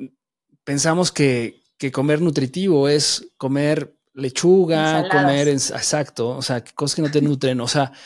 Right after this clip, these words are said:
Speaker 1: pero también me di cuenta, o sea, yo he empezado a leer como estos temas de cómo combinar los alimentos y cómo generas picos de insulina, porque a veces también eso te da como ciertos bajones,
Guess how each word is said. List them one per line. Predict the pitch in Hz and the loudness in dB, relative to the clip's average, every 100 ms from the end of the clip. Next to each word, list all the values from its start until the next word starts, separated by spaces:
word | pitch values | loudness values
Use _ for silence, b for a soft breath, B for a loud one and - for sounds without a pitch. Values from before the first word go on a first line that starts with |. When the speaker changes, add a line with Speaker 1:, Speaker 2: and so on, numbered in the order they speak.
| B B B - | B B B -2
Speaker 1:
pero | 156 | 0
también | 151 160 180 | 2 2 2
me | 196 | 2
di | 190 | 2
cuenta, | 208 202 135 139 147 | 4 4 4 2 0
o | - | 0
sea, | 147 | 2
yo | 160 | 2
he | |
empezado | 165 175 165 | 2 2 2
a | 160 | 4
leer | 156 | 2
como | 160 156 | 0 -2
estos | 151 - | -2 -2
temas | - 151 160 143 | 0 0 2 0
de | 127 | -2
cómo | 151 160 151 | -2 -4 -2
combinar | 131 131 131 139 | -2 0 -2 -2
los | 147 139 | -4 -4
alimentos | 127 131 135 127 151 151 - - | -2 -2 -2 -2 -4 -6 -14 -12
y | 143 | -6
cómo | 147 156 | -4 -4
generas | 156 139 143 | -2 -2 -4
picos | - 160 151 139 | -6 -10 -6 -6
de | 117 | -6
insulina, | 110 - 120 151 110 | -8 -8 -8 -8 -8
porque | 101 104 | -6 -4
a | |
veces | 123 - | -4 -4
también | - 120 127 127 | -6 -6 -4 -4
eso | 135 | -6
te | - | -6
da | 113 117 | -6 -6
como | - 123 | -8 -8
ciertos | 110 123 - 131 | -8 -10 -10 -12
bajones, | 117 - 123 120 - - - | -10 -6 -6 -6 -10 -16 -18